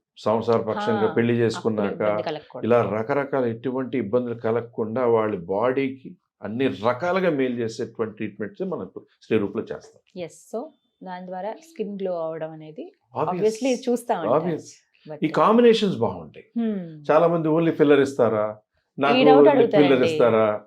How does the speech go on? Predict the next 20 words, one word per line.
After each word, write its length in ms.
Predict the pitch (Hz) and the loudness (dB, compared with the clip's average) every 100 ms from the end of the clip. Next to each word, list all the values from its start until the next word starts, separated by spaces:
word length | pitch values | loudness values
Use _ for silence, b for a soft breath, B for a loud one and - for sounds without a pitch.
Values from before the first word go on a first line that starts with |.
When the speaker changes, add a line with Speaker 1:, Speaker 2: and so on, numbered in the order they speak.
| _ | _
Speaker 2:
ఇదొకటి, 340 | 208 220 220 202 | -2 -2 0 0
అదొకటి, 260 | 196 196 | 0 -2
Speaker 1:
ఆ, 200 | 190 - | 0 2
Speaker 2:
అదొకటి. 340 | 104 98 - - | 2 0 -2 2
Speaker 1:
కొంతమంది 380 | 156 165 180 160 | 4 4 2 2
వస్తారు, 340 | - 156 113 | 2 2 4
వచ్చేసిన 380 | 117 - 147 135 | 2 0 -4 0
తర్వాత 320 | 131 120 117 117 107 117 | 2 2 2 2 0 -2
నో 180 | 117 135 | -2 -2
స్టిప్ 280 | - - 120 | -4 -6 -4
బాలేదు, 680 | 101 87 71 - _ - | -2 -2 -6 -12 _ -14
Speaker 2:
హ్మ్. 280 | 233 180 156 | -12 -12 -6
Speaker 1:
నో 120 | 127 | -6
షార్పెన్ 540 | 117 113 98 - 80 73 | -2 0 0 -2 -12 -12
చేస్తాం. 340 | - _ _ _ _ _ | -18 _ _ _ _ _
Speaker 2:
ఓ, 120 | 240 | -8
ఓకే. 260 | 226 156 156 | -8 -4 0
Speaker 1:
అలాగే, 840 | 123 147 147 147 117 120 135 135 - | 4 4 6 6 6 6 2 0 2
ఆ, 100 | 117 117 117 113 113 113 | 6 8 8 6 4 2
చక్కగా 560 | - 131 131 127 139 | 0 -2 -2 2 4